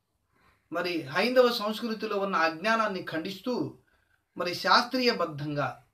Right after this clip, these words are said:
మరి ఒక మంచి, ఆ, ఆలోచన ధోరణితో మరి హైందవుల్ని నడుపుతున్నారు, తీసుకెళ్తున్నారు, వారిలో ఒక మంచి అవగాహన తీసుకొస్తున్నారు అని చెప్-, అనుకుంటున్న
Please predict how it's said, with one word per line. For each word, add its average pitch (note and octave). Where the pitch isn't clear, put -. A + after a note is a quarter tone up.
మరి D#3
ఒక D3+
మంచి, G3
ఆ, D#3
ఆలోచన A3+
ధోరణితో F3
మరి D3+
హైందవుల్ని F#3+
నడుపుతున్నారు, E3+
తీసుకెళ్తున్నారు, G#3+
వారిలో F3+
ఒక D#3+
మంచి B3
అవగాహన F#3+
తీసుకొస్తున్నారు D3+
అని D3
చెప్-, F#3+
అనుకుంటున్న E3